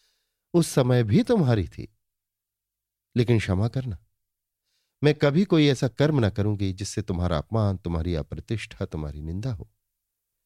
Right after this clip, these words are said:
मेरा ये संयम अपने लिए नहीं, तुम्हारे लिए है। आत्मिक मिलाप के लिए कोई बाधा नहीं होती, पर सामाजिक संस्कारों के लिए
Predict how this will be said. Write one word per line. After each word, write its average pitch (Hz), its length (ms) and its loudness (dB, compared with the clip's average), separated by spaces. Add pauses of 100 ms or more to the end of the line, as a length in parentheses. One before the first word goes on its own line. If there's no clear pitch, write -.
(160)
मेरा 147 160 6
ये 156 180 4
संयम 131 440 2
अपने 131 220 0
लिए 170 200 2
नहीं, 156 260 0 (760)
तुम्हारे 104 340 2
लिए 110 180 2
है। - 240 -12 (1200)
आत्मिक 123 460 2
मिलाप 120 340 4
के 135 120 -2
लिए 131 140 2
कोई 127 160 0
बाधा 82 320 0
नहीं 113 260 0
होती, 73 320 -12 (720)
पर 113 120 4
सामाजिक 120 520 0
संस्कारों 120 540 -2
के 123 120 -2
लिए 117 240 0